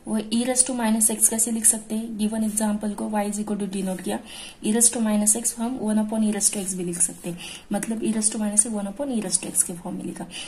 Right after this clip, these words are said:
तो E raise to x into E raise to x क्या होगा? E raise to two x और E raise to x square होगा, minus one upon E raise to x। Same thing, E raise to x into E raise to x square plus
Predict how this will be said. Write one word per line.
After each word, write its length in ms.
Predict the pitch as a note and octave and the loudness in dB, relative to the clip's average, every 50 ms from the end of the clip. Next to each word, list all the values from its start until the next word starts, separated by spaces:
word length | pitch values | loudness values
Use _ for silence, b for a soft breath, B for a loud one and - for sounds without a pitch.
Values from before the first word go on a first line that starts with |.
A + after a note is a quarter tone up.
| B B - | B B -4
तो 80 | G#3+ | -4
E 240 | G#3+ - A3+ A3+ A#3 | -2 0 0 0 2
raise 200 | A#3 A#3+ A#3+ - - | 2 2 2 2 2
to 100 | A#3+ A#3 A3+ | 0 0 0
x 100 | - B3 A#3 | 2 2 2
into 180 | A3+ A3+ A#3 | 2 2 0
E 20 | A3+ A3+ | -2 -2
raise 120 | A3 - - | -2 -2 -2
to 100 | A#3+ A#3 A3+ | -4 0 2
x 120 | - - | 2 2
क्या 120 | - A3+ | 4 2
होगा? 180 | A3 G#3+ G#3 G#3+ | 0 2 2 0
E 140 | G#3+ - G#3+ G#3+ | 0 0 0 4
raise 160 | G#3+ G#3+ - | 4 4 4
to 80 | A3+ G#3+ - | 2 -2 -4
two 160 | - B3 G3 E3+ | -2 0 0 2
x 140 | - - B B B B B B - | 0 0 B B B B B B 0
और 160 | G#3 G#3 G#3 | 0 2 4
E 80 | G#3+ G#3+ | 2 4
raise 180 | A3+ A3 - - | 4 2 2 2
to 120 | A#3 B3+ | 0 2
x 140 | - - - - - - - | 4 2 2 2 2 0 0
square 280 | - - C4 A#3 G#3+ | 0 2 0 0 0
होगा, 220 | G3 F3+ F3 F3 F3 B B B B B B - | 0 -4 -6 -8 -12 B B B B B B 0
minus 360 | G#3 G#3 G#3+ A3+ A#3 A3+ - A#3 | 2 2 4 6 6 4 4 4
one 160 | A#3 A3+ A3+ A3 | 2 0 0 -2
upon 240 | A3 A#3+ C4 C4+ | -2 -4 -4 -2
E 140 | - A3+ G#3+ G#3 | 0 0 0 0
raise 160 | F#3+ - - - | 2 0 0 0
to 100 | - - | -2 -6
x। 120 | - - B B B B B B - - | -6 -6 B B B B B B 4 4
Same 240 | A#3+ A3+ A3+ A3 - | 6 6 2 2 0
thing, 120 | B3 A#3+ B3 - | -4 -4 -2 0
E 120 | A3 A3 A3 | 0 2 4
raise 160 | A3+ A3 - - - | 4 4 2 2 2
to 100 | A3+ G#3+ | 2 2
x 140 | - - A#3 A3+ | 2 2 2 2
into 200 | A3 G#3+ A3+ A3 | 0 0 0 -2
E 40 | A3 | -2
raise 140 | A3 - - - | -4 -4 -4 -2
to 80 | A#3+ B3+ | -2 0
x 160 | D4 - - - - - - | 2 2 0 0 2 2 2
square 320 | - - C4+ G#3+ F3 - - B B B B - - | 2 2 0 -2 -2 -2 -6 B B B B -12 -4
plus 160 | - A3 A3 | -2 2 2